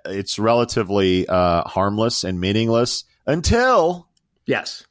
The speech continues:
Speaker 1: until the cops do show up <laughs> and the cops do pull you over. The government will have something to say, "Hey, we told you.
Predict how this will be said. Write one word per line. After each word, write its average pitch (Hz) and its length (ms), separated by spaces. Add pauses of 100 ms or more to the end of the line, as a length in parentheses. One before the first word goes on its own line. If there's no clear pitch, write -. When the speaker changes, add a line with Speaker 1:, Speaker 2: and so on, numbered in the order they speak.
(220)
Speaker 1:
until 139 800
the 113 100
cops 123 480
do 127 300
show 113 360
up 90 400
<laughs> - 80
and - 140 (300)
the 285 120
cops - 520 (440)
do 143 220
pull 147 280
you 131 200
over. 113 540 (460)
The 120 100
government 135 440
will 127 120
have 131 240
something 117 400
to 110 100
say, 107 460
"Hey, 110 500
we 110 200
told 135 360
you. 107 180